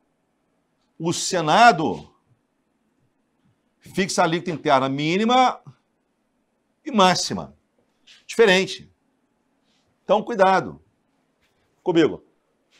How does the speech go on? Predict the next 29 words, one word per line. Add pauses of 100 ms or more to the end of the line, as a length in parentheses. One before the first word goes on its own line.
(360)
O
Estado
cria
a
alíquota
interna
do
Estado.
A
alíquota,
a
alíquota
interna
é
fixada
pelo
Estado,
lei
ordinária
estadual, (680)
obedecendo
a
alíquota
interna
máxima
e
mínima
estabelecidas
pelo